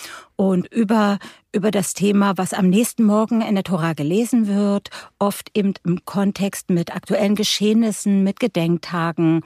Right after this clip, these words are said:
Und so ergänzen wir uns auf unsere Art und Weise. Also, ähm, seine Stärke ist mehr der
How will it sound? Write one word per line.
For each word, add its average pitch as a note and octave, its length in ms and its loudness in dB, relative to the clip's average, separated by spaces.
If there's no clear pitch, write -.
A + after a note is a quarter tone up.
Und G#3 260 2
so A#3+ 400 4
ergänzen F#3 540 0
wir F#3+ 200 0
uns F#3 440 -2
auf F3+ 200 -2
unsere F#3 360 0
Art E3 240 -2
und D#3+ 200 -2
Weise. D#3 420 -2
Also, D#3+ 260 -6
ähm, D#3+ 300 0
seine F3+ 360 0
Stärke E3+ 420 -2
ist - 200 -8
mehr E3+ 320 0
der C#3+ 240 -4